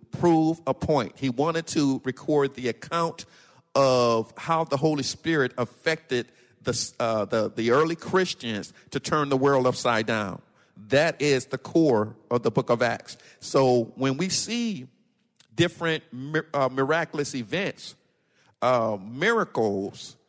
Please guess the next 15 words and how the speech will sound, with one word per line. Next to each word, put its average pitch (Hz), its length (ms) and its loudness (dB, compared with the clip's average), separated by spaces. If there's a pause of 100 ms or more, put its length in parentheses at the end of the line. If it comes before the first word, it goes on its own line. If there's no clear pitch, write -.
(360)
are 127 280 2
rare 190 580 2
events 160 760 -8 (360)
commissioned 165 540 -4
by 160 160 2
God 156 320 -2
himself. 147 680 -4 (920)
And 131 560 -2
many 170 460 -2
of 156 120 0
those 143 300 -2
miracles 139 880 -2
are 127 140 -2
not 139 400 -4
designed 131 840 -4